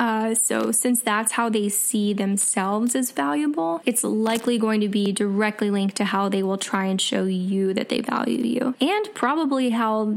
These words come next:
they might want it returned because they place such high value on it. So, like, for instance,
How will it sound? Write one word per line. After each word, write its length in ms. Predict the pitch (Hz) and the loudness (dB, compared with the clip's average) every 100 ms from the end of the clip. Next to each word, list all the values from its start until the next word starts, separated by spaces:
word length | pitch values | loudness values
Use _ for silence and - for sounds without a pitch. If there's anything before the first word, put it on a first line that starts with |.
| - | 0
they 160 | 214 | 0
might 320 | 214 214 208 208 | 2 0 0 0
want 200 | 202 208 | 0 0
it 120 | - | 0
returned 800 | 202 - - 202 214 269 302 - | -2 -2 -2 0 2 0 -2 -2
because 420 | 214 - 208 220 | -2 0 0 0
they 120 | 247 | -2
place 300 | 240 254 254 | 0 0 0
such 200 | 269 254 | -2 -2
high 160 | - 254 | -2 0
value 340 | 262 269 285 | 0 0 0
on 140 | 277 285 | 0 0
it. 160 | 285 | 0
So, 180 | - 214 | 0 0
like, 160 | 202 196 | 0 -2
for 140 | 208 | 0
instance, 560 | 202 - 208 202 - | 0 0 0 0 -2